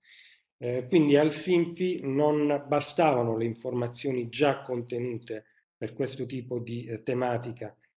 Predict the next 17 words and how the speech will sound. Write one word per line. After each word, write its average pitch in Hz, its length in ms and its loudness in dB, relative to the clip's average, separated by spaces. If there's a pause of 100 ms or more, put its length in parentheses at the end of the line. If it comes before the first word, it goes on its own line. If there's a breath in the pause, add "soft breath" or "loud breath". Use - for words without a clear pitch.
nel 127 220 0
database 117 480 0
geotopografico, 135 800 -2
ma 147 120 -2
aveva 113 200 -2
la 120 100 -4
necessità 120 580 -6
di 110 240 -8 (320 loud breath)
approfondire 131 680 0
alcuni 113 300 -4
contenuti. 101 580 -14
Quindi 156 240 4
abbiamo 131 400 2
prodotto 120 600 -4
un 110 120 -14
modello 123 440 -4
tematico 143 800 -6